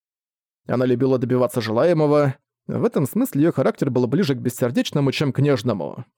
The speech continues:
Ее прекрасная внешность и приятный голос вовсе не отражали ее сущности.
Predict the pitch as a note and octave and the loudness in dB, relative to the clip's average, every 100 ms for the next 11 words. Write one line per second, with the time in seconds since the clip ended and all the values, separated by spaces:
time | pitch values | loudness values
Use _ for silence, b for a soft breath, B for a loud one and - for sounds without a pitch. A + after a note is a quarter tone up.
0 | _ _ - C#3 A#2+ C#3+ - E3 F3 - | _ _ -8 -2 0 0 0 0 0 2
1 | C3+ A2+ E3+ - D3 - - C3+ F3 B2+ | 0 2 0 0 -2 -2 -2 0 0 0
2 | A#2+ G3 C#3 C#3 F3 D#3+ D3+ - C#3+ A#3 | 0 0 0 0 -2 0 0 2 2 2
3 | B2 A#2 - G#3 - C#3+ - C#3 C3 | 2 0 0 -2 -2 -4 -2 0 0